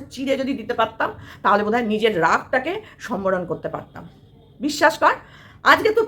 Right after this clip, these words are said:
পুরো প্রমাণ হয়ে গেল, ওখানেই তোর, ওখানেই তোর দর্শকরা, তোর ভালোবাসার মানুষরা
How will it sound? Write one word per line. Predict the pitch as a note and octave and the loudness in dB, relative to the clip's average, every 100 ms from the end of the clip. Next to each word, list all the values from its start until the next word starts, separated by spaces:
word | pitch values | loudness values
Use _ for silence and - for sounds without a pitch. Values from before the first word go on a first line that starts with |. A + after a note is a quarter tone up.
| - | 2
পুরো | G4 G#4 | 4 4
প্রমাণ | - E4 G4+ G#4+ | 6 4 6 6
হয়ে | G4 | 6
গেল, | D#4 C#4 | 6 6
ওখানেই | B3+ D4 G#4+ D#4+ D4 | 4 4 2 2 -2
তোর, | - D4+ | 0 2
ওখানেই | C#4 B3+ F4+ D#4+ A#3+ - | 2 2 0 0 -2 -4
তোর | E4+ G#4 C4 | 2 4 6
দর্শকরা, | C4+ - E4+ C#4 A#3+ | 4 2 -4 2 2
তোর | C4+ E4 | 2 -4
ভালোবাসার | G3+ G3+ C4+ A#3 - C#4+ D4+ D4+ | 0 2 4 2 2 4 6 6
মানুষরা | B3 A#3 C#4 C4 A3 | 4 -2 -4 2 2